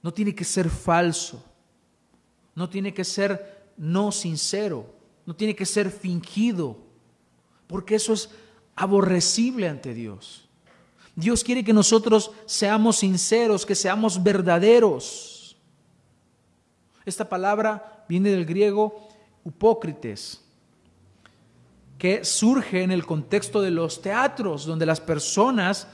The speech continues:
actuaban, se ponían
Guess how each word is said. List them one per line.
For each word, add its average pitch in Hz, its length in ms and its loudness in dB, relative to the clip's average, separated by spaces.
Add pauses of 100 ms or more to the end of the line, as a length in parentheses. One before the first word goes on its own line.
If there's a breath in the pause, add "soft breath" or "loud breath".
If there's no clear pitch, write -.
(160 loud breath)
actuaban, 202 880 -2 (1600)
se - 180 -10
ponían 202 680 -2